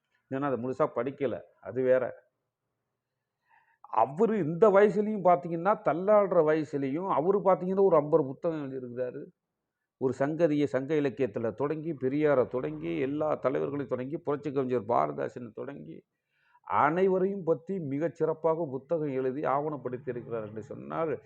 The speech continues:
இந்த நாட்டிலே புத்தகம் செய்திருக்கிற புரட்சி, அது வெறும் காகிதம் அல்ல, ஒரு மிகப்பெரிய ஆயுதம் என்று சொல்லக்கூடிய அளவில் மிகப்பெரிய ஒரு மாற்றத்தை உண்டாக்கியிருக்கிறது என்று சொன்னால், இன்றைக்கு உலக நாடுகளெல்லாம்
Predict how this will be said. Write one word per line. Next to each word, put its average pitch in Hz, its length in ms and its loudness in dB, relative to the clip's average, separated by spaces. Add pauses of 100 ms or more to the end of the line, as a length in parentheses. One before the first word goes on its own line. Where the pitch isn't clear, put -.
(260)
இந்த 110 240 -6
நாட்டிலே 123 640 -2 (280)
புத்தகம் 151 540 -4
செய்திருக்கிற 117 640 -6 (140)
புரட்சி, 175 500 -2 (300)
அது 120 240 -6
வெறும் 139 340 -2
காகிதம் 139 540 0
அல்ல, 110 220 -4 (340)
ஒரு 127 240 -4
மிகப்பெரிய 143 640 -2
ஆயுதம் 131 680 2
என்று 127 220 -8
சொல்லக்கூடிய 120 520 -8
அளவில் 156 320 -6
மிகப்பெரிய 143 560 -6
ஒரு 127 160 -4
மாற்றத்தை 135 600 -6
உண்டாக்கியிருக்கிறது 113 800 -8
என்று 101 120 -18
சொன்னால், 123 500 -8 (460)
இன்றைக்கு 117 320 -6
உலக 165 280 4
நாடுகளெல்லாம் 151 720 0